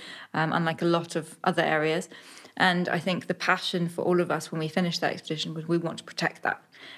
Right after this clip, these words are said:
And they want to protect that. I want to protect that.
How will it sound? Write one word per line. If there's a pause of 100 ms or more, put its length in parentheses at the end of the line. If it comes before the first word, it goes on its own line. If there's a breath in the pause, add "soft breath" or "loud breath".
(140 loud breath)
And (100)
they
want
to
protect
that. (240)
I
want
to
protect
that.